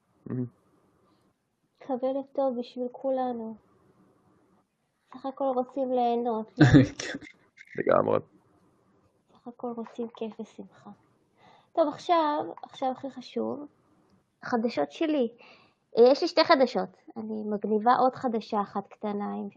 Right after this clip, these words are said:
Speaker 2: החדשה הגדולה שלי.
Speaker 3: Hmm.
Speaker 2: יותר, אה, הצהרה מאשר חדשה.
Speaker 1: Hmm.
Speaker 2: אה, מי שזוכר את המשחק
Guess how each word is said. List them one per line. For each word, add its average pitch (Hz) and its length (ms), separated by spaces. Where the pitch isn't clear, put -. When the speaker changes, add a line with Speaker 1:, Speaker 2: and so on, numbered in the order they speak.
Speaker 2:
החדשה 208 540
הגדולה 202 380
שלי. 208 420
Speaker 3:
Hmm. - 20
Speaker 2:
יותר, 240 360
אה, 208 580
הצהרה 214 680
מאשר 220 360
חדשה. 208 560
Speaker 1:
Hmm. 196 40
Speaker 2:
אה, 240 240
מי 277 100
שזוכר 277 840
את - 140
המשחק 247 640